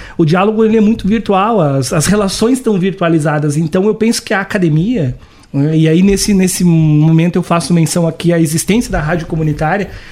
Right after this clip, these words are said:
que representa muito bem esse papel de levar a academia, levar a ciência acadêmica, né, a universidade pra comunidade. Talvez aqui esteja o grande ponto, né?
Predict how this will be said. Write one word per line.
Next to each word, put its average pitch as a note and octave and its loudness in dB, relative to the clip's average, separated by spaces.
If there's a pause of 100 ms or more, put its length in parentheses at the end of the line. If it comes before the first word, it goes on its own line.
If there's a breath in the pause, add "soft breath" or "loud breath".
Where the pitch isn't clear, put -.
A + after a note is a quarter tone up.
(120)
que E3 0
representa F#3+ 0
muito A3+ 2
bem G3+ 2
esse G#3+ -2
papel E3+ -2 (320 loud breath)
de D#3+ 2
levar G#3+ 2
a D#3 2
academia, D3+ 2
levar E3+ 0
a A3 0
ciência E3+ 0
acadêmica, D3+ -2
né, D3 0
a D#3 2
universidade E3+ 0
pra G#3 0
comunidade. A#3 0 (580 loud breath)
Talvez F#3 2
aqui C#4 -2
esteja G#3+ 0
o F#3 0
grande E3 2
ponto, D#3+ -2
né? C3 -2